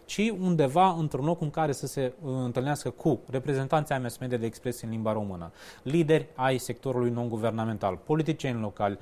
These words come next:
uh, cetățeni din Republica Moldova care îl așteaptă și văd în președintele României, chiar indiferent de cine este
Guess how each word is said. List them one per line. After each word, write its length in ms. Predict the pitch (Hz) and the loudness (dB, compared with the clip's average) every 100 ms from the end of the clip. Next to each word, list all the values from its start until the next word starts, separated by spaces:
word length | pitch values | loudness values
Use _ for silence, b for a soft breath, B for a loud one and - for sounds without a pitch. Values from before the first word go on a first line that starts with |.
| B B B | B B B
uh, 100 | 139 - | -10 -8
cetățeni 420 | - 147 143 175 | -2 0 2 2
din 100 | 156 | 2
Republica 440 | 147 - 151 151 135 | 2 0 -2 0 0
Moldova 360 | 135 151 147 | 0 2 2
care 200 | - 143 | 4 4
îl 100 | 139 | 6
așteaptă 500 | 127 - 208 - 123 | 4 4 2 4 2
și 180 | 117 123 | 2 0
văd 260 | 110 170 131 | 4 4 4
în 140 | 117 | 0
președintele 640 | - 107 117 123 143 123 | 0 -2 0 0 0 2
României, 680 | 110 104 104 143 151 131 - - | 2 0 0 0 2 0 -6 -8
chiar 180 | - 170 | 2 2
indiferent 440 | 165 160 156 165 156 | 4 0 0 0 0
de 80 | |
cine 220 | 151 160 156 | 0 0 4
este 420 | 175 - 113 | 4 4 -4